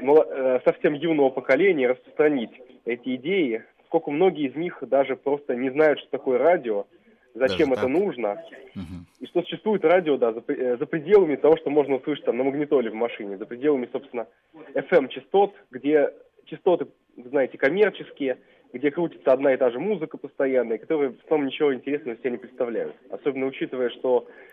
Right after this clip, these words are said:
Speaker 1: я живу не в самом большом городе нашей страны, у нас население где-то около полмиллиона, и многие радиостанции, э, те, ко-, э, те, которые доступны в Москве, э,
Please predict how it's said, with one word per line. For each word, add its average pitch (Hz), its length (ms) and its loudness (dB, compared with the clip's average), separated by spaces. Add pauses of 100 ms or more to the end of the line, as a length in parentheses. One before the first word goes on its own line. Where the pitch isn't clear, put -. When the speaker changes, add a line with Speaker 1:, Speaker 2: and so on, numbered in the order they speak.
(220)
Speaker 1:
я 131 200 2
живу 127 580 -4
не 131 120 -6
в - 60 -10
самом 202 220 2
большом 113 320 -2
городе 104 240 -6
нашей 101 320 -8
страны, 101 300 -6
у - 20 -12
нас 113 180 -8
население 120 440 -6
где-то 117 200 -6
около 120 180 -6
полмиллиона, 123 680 0 (640)
и 165 480 -4 (140)
многие 156 420 0
радиостанции, 147 880 0 (460)
э, 120 380 -2
те, 156 80 2
ко-, 143 100 0
э, 117 720 -2
те, 151 60 2
которые 143 300 2
доступны 123 360 -2
в 113 40 -8
Москве, 123 520 -4 (600)
э, 107 340 0